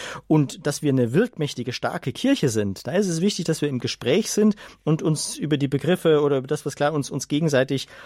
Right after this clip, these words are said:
mm, ne, äh, lehren und, und beibringen. Also da kommen wir, glaube ich, nicht weiter, wenn man sagt, zu dem, den Zeitpunkt hat der und der das gesagt und das ist es jetzt, sondern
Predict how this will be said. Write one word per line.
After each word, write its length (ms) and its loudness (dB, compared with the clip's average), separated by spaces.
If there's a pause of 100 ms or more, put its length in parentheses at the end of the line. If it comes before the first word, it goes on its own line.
(260)
mm, 500 -4
ne, 280 2
äh, 220 0
lehren 400 2
und, 260 -4
und 260 -2
beibringen. 600 0
Also 180 0
da 200 2 (160)
kommen 220 0
wir, 80 2
glaube 180 2
ich, 80 0
nicht 180 -2
weiter, 260 2
wenn 120 2
man 100 2
sagt, 300 -2
zu 240 -8
dem, 180 2
den 160 0
Zeitpunkt 460 0
hat 100 -4
der 140 4
und 80 0
der 80 2
das 180 -4
gesagt 380 -2
und 220 -4
das 120 -2
ist 140 -2
es 160 0
jetzt, 160 0
sondern 240 2